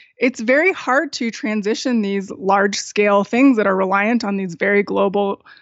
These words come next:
supply chains in, into something else. I mean, the economics are just very complicated. So I, I think that eating wild food isn't necessarily going to shift those large scale changes,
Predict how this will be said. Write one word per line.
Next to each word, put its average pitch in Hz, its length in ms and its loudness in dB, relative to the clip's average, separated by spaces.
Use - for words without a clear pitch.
supply 202 420 0
chains 202 420 -2
in, 208 220 -2
into 247 280 2
something 226 340 0
else. 254 240 2
I 226 60 0
mean, 214 100 2
the 208 140 -2
economics 208 600 -4
are 196 120 -4
just 185 180 -10
very 196 340 -2
complicated. 196 800 -2
So 233 340 2
I, 233 320 0
I 226 140 0
think 277 380 -4
that - 240 0
eating 254 260 0
wild 233 240 2
food 226 200 -6
isn't 202 200 -8
necessarily 202 460 -4
going 196 480 -2
to 190 580 0
shift - 480 -2
those 196 220 0
large 196 220 2
scale 196 260 -2
changes, 233 560 0